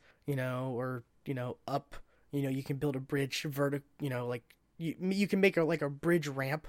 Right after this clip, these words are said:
so you can, you know, drag certain blocks and stuff like that. There was, in the first level, there was a bicycle you were able to, like, move, and, um, you,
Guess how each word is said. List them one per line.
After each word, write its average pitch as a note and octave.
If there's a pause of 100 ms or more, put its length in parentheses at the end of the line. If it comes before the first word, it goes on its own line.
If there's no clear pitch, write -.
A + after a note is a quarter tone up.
(420)
so -
you D3
can, C#3 (240)
you C#3+
know, B2 (360)
drag C3+
certain C3
blocks C3
and C3+
stuff C3
like C3
that. B2+
There C#3
was, C3+ (240)
in D#3
the D#3
first E3
level, D#3+
there D3
was C#3
a C3+
bicycle C#3
you C#3+
were C#3
able C#3
to, D3
like, C3 (240)
move, C#3+
and, B2 (300)
um, B2
you, B2+